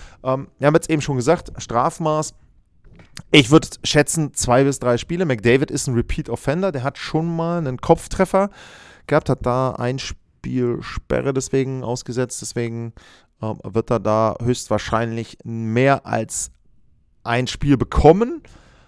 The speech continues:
auch unter anderem, weil das übernächste Spiel der Edmonton Oilers das Rematch gegen die Vancouver Canucks ist, wie ich es ja schon vorhin angedeutet habe. Und dementsprechend wird McDavid und auch jemand anders, auf den wir gleich noch kommen, dann da auch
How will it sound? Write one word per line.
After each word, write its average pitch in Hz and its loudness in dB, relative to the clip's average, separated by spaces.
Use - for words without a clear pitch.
auch 147 6
unter 156 -4
anderem, 143 -2
weil 120 4
das - -2
übernächste 147 6
Spiel 107 -4
der 98 2
Edmonton 104 -4
Oilers 127 -2
das - -2
Rematch 120 0
gegen 104 -4
die 101 -8
Vancouver 101 -4
Canucks 101 -8
ist, - -8
wie 117 -4
ich 110 -4
es - -10
ja 104 -2
schon 98 -6
vorhin 104 -6
angedeutet 123 -4
habe. 135 -4
Und 113 -4
dementsprechend 127 -2
wird 107 -4
McDavid 110 2
und 165 -4
auch 139 -2
jemand 135 -2
anders, 123 -2
auf 104 -6
den 104 -6
wir 104 -4
gleich 107 -2
noch 127 -8
kommen, 120 -4
dann 101 -4
da 98 -2
auch 107 2